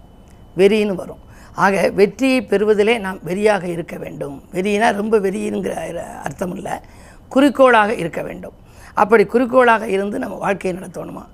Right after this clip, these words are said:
அப்படி வெற்றிக்கு வழிகாட்டுகின்ற ஒரு எட்டு கருத்துக்களை பற்றி முன்னோர்கள் சொல்லியிருக்கிறார்கள்.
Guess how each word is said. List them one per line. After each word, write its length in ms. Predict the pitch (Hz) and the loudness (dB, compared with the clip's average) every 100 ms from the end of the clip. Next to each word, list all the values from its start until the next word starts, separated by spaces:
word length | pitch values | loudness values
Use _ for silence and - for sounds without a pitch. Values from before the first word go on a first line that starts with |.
| - - - | -20 -20 -6
அப்படி 360 | 175 202 180 | -2 0 2
வெற்றிக்கு 560 | 180 180 277 247 247 202 | 0 0 -2 0 -2 0
வழிகாட்டுகின்ற 720 | 208 208 196 180 175 175 - - - - - - - | 0 0 -2 -4 -4 -4 -4 -4 -10 -12 -20 -20 -6
ஒரு 260 | 151 175 185 | -2 2 2
எட்டு 320 | 202 - 226 | 2 -2 0
கருத்துக்களை 560 | 214 214 254 233 202 | 2 2 2 2 0
பற்றி 300 | 170 160 240 | -2 -6 -6
முன்னோர்கள் 500 | 269 196 196 180 190 | -4 -2 0 0 -2
சொல்லியிருக்கிறார்கள். 760 | 175 170 170 160 - - - | -4 -4 -4 -6 -10 -10 -12